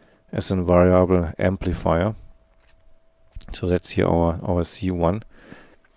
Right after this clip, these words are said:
And the idea is that we take the input signal here, and, um, so we multiply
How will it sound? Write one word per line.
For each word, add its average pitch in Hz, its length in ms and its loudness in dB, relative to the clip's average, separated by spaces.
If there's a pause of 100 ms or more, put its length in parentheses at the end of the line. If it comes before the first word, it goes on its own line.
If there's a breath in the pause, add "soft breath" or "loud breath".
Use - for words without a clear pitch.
(420 loud breath)
And 101 140 0
the 98 180 4
idea 98 420 6
is 101 200 2
that 92 380 4 (680 loud breath)
we 104 80 -6
take - 320 0
the 98 120 -2
input 104 380 0
signal 87 420 -2
here, 98 280 -2 (2000)
and, 92 340 -2
um, 90 360 2 (720 soft breath)
so - 180 -4
we 92 140 2
multiply 90 880 0